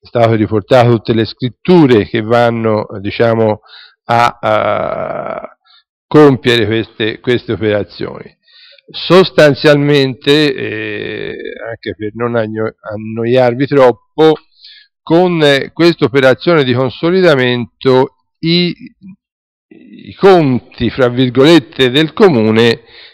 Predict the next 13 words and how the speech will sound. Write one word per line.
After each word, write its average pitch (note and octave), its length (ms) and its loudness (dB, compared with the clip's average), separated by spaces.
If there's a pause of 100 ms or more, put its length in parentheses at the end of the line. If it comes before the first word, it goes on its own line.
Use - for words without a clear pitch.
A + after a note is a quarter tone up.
eh, G2+ 220 -10
migliorano, G#2 1000 2 (460)
tant'è B2 640 0
che, D3+ 400 2
eh, G#2+ 480 -2
se - 180 -8
noi C3 340 0
prendiamo B2+ 1000 2 (840)
il A2 200 -8
dato B2+ 460 2
del A2+ 180 -2
risultato C3 600 0
d'esercizio, D3 1300 2